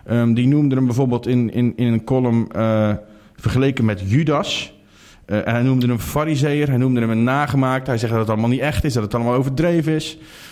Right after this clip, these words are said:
Eh, dat hij wellicht alleen maar thuis is gebleven die paar dagen om zich te beraden op zijn positie binnen het C D A, omdat hij eigenlijk weg wil, omdat hij eigenlijk dat beleid toch niet wil steunen, weet je wel. Allemaal insinuaties. Wellicht heeft hij een goede bron, maar ik, ik denk dat het een beetje insinuaties zijn in, in het wilde weg.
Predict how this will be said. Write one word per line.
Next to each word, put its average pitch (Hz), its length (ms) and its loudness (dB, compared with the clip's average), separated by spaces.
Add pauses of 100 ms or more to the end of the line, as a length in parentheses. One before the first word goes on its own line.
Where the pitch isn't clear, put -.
(160)
Eh, 113 180 -4
dat 123 180 -2
hij 127 80 -2
wellicht 131 320 0
alleen 123 200 0
maar 117 120 -2
thuis 123 260 -2
is 107 80 -4
gebleven 113 320 0
die 113 100 0
paar 117 240 -2
dagen 113 240 0
om 113 60 0
zich - 160 -2
te 120 100 -2
beraden 120 380 0
op - 60 -10
zijn 104 140 -4
positie 123 380 -6
binnen 113 180 2
het 110 80 -2
C 120 200 0
D 123 40 0
A, 123 120 0
omdat 120 180 -2
hij 135 80 -2
eigenlijk 127 300 -4
weg 156 180 -2
wil, 165 200 0
omdat 180 200 -2
hij 120 100 -2
eigenlijk 120 400 -4
dat 110 120 -2
beleid 120 280 -2
toch 135 120 -2
niet 131 160 0
wil 117 120 -2
steunen, 156 360 -2
weet 160 160 -2
je 156 60 -2
wel. 147 240 0 (260)
Allemaal 135 280 0
insinuaties. 120 840 -2 (640)
Wellicht 117 380 -2
heeft 123 160 -4
hij 120 80 0
een 110 60 0
goede 120 200 0
bron, 113 220 0
maar 104 180 0
ik, 107 140 -6
ik 110 160 -4
denk 107 200 -4
dat 110 120 -2
het 104 80 -8
een 107 60 -2
beetje 104 220 0
insinuaties 107 500 0
zijn 104 180 -2
in, 104 200 0
in 98 80 0
het 104 100 2
wilde 104 220 0
weg. 90 260 -4